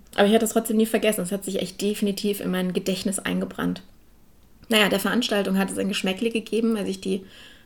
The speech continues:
Teilnehmer, die richtig Geld für diese Veranstaltung bezahlt, auch gedacht haben, "Was war das denn? Die kann ja gar nichts."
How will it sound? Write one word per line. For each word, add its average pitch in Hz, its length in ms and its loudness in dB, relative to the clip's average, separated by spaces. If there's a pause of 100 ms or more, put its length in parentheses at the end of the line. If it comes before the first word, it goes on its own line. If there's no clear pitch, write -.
(220)
Teilnehmer, 202 460 6
die - 160 -10
richtig - 560 -6
Geld 254 260 0
für - 100 -6
diese 220 160 -4
Veranstaltung 208 420 -4
bezahlt, 208 340 -8
auch 214 120 -12
gedacht - 340 -12
haben, 208 220 -10 (1300)
"Was - 220 -14
war - 100 -18
das - 260 -14
denn? 247 180 -18 (460)
Die - 60 -20
kann 190 220 -6
ja 185 120 -2
gar 175 260 -6
nichts." 220 260 -6